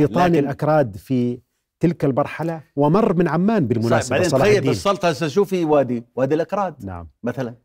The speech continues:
Speaker 1: قصة مرور
Speaker 2: بالطبع.
Speaker 1: صلاح الدين من عمان، يعني مرت معك هذه الحادثة عندما قلعة الكرك وال-، ال-، ما فعله
Speaker 2: يعني هو مر من
Speaker 1: الصليبيون.
Speaker 2: المنطقة.
Speaker 1: نعم.
Speaker 2: آه، و-
Speaker 1: هل هناك أي يعني
Speaker 2: وقلع-، قلعة الربض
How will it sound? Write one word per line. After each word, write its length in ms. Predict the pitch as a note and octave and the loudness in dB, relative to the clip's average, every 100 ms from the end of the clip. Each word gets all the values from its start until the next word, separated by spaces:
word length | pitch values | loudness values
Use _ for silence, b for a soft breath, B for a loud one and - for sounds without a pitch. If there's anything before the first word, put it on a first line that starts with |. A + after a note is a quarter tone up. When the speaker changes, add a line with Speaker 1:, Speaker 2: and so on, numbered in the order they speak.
| _ - | _ -4
Speaker 1:
قصة 280 | - - F#3+ | -2 -2 0
مرور 220 | D#3+ A3 | 2 2
Speaker 2:
بالطبع. 200 | G3+ E3 | 2 0
Speaker 1:
صلاح 140 | F3+ | 0
الدين 240 | D3 C#3 G3+ | 0 0 2
من 100 | C3+ | 2
عمان، 460 | A2+ C3 A#2+ F#2 D#2 _ _ - | 0 -2 -2 -4 -12 _ _ -8
يعني 340 | A2+ A2 A2+ | -4 -4 -2
مرت 380 | A#2+ F3+ D#3 - | -2 -2 -2 -4
معك 340 | D3+ C#3 - | -4 -4 -4
هذه 260 | C3 A2+ A#2 | -4 -2 -4
الحادثة 640 | - B2+ A#2+ A2+ - A#2+ A#2+ _ _ _ _ - | -4 -4 -2 -4 -6 -10 -12 _ _ _ _ -6
عندما 480 | B2 A#2+ A#2+ A#2+ | -4 -2 0 0
قلعة 420 | A2+ - C#3 A2 - | -2 -2 0 0 0
الكرك 460 | A2 - A#2+ A2+ - - | -4 -4 -2 -2 -4 -8
وال-، 640 | G#2+ G#2+ A2 A#2 G#2 G#2 G#2 | -4 -4 -4 -6 -10 -10 -10
ال-، 640 | A2+ G#2 A2 A2 A2 G#2+ - _ _ | -12 -12 -12 -14 -16 -18 -20 _ _
ما 100 | A2 | -6
فعله 320 | A2+ - C4+ - | -4 0 4 4
Speaker 2:
يعني 120 | D#3 | 4
هو 40 | |
مر 180 | D#3+ F#3+ G#3 F3+ | 2 2 2 2
من 100 | E3 | 2
Speaker 1:
الصليبيون. 100 | D3+ | 2
Speaker 2:
المنطقة. 760 | D3 D#3 D#3 B2 - A2+ C3+ | 2 0 -2 -4 0 0 2
Speaker 1:
نعم. 280 | C3 G2+ E2+ _ | 0 -2 -4 _
Speaker 2:
آه، 260 | B2+ B2 B2 | 0 2 2
و- 120 | C3+ | 0
Speaker 1:
هل 180 | F3+ A3 | 2 4
هناك 340 | F#3+ G3 F#3 | 4 2 0
أي 280 | F3 F3 E3 | 0 2 4
يعني 280 | D#3 C#3 C#3+ | 4 4 4
Speaker 2:
وقلع-، 200 | F#3 C3+ | 4 2
قلعة 360 | - F#3+ E3+ E3 | 2 2 2 2
الربض 520 | D#3+ D3+ F3+ D3+ B2+ | 0 0 0 2 -2